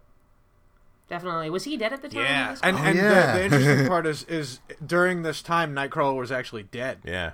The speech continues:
Speaker 4: yeah, and they, they, they mentioned that in there too.
Speaker 2: Yeah.
Speaker 4: Yeah.
Speaker 2: That was, that was, that was tough to swallow, man.
Speaker 4: Oh yeah.
Speaker 2: When he, when he bought it, big time. All, everybody was upset.
Speaker 4: Oh yeah.
Speaker 1: Uh-oh.
Speaker 4: Well, who, who doesn't like Nightcrawler?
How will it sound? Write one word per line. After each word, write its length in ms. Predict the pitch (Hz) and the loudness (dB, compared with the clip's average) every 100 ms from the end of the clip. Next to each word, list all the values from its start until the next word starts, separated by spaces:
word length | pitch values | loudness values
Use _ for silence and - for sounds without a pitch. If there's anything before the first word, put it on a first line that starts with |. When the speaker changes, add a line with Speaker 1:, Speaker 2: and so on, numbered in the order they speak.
| - | -4
Speaker 4:
yeah, 200 | 117 120 | 2 2
and 100 | 107 | 2
they, 60 | 110 | -2
they, 260 | 101 104 90 101 113 - | -4 -8 -6 -4 -4 -6
they 120 | 95 | -10
mentioned 320 | 104 101 87 | -10 -12 -16
that 120 | 80 | -16
in 60 | 82 | -18
there 120 | 78 | -20
too. 200 | - 85 - _ _ _ _ _ | -14 -16 -16 _ _ _ _ _
Speaker 2:
Yeah. 80 | 117 | -14
Speaker 4:
Yeah. 140 | 113 104 _ _ - _ | -12 -14 _ _ -20 _
Speaker 2:
That 140 | - 175 | 0 2
was, 180 | 196 147 | 2 2
that 100 | 175 | 0
was, 240 | 175 - - | 0 -4 -2
that 100 | 156 | 0
was 160 | 151 | 0
tough 220 | 147 131 - | -4 -8 -8
to 80 | |
swallow, 360 | - 117 101 98 | -10 -6 -6 -8
man. 200 | 98 98 _ _ _ _ _ - - | -12 -14 _ _ _ _ _ -20 -10
Speaker 4:
Oh 100 | 80 | -8
yeah. 140 | 71 - | -8 -12
Speaker 2:
When 140 | - 107 | -14 -12
he, 120 | 113 | -12
when 180 | - 113 | -10 -10
he 100 | 113 | -10
bought 240 | 101 101 | -8 -8
it, 160 | 98 - | -8 -12
big 180 | 110 101 | -12 -10
time. 240 | 104 95 - | -12 -12 -12
All, 240 | 123 123 - | -6 -6 -4
everybody 420 | 139 139 120 110 | -6 -4 -4 -4
was 180 | 104 95 | -6 -10
upset. 340 | 95 - 95 - _ _ - - - | -16 -14 -14 -16 _ _ -20 -20 -20
Speaker 4:
Oh 40 | - 78 | -14 -14
yeah. 120 | 71 82 | -12 -16
Speaker 1:
Uh-oh. 240 | - - - - _ _ - | -16 -18 -20 -20 _ _ -10
Speaker 4:
Well, 160 | 320 | -8
who, 180 | - 277 | -4 -6
who 140 | 285 285 | -4 -2
doesn't 240 | 339 233 | 0 0
like 200 | 113 - | -2 -4
Nightcrawler? 460 | 80 - 76 73 | -8 -8 -8 -8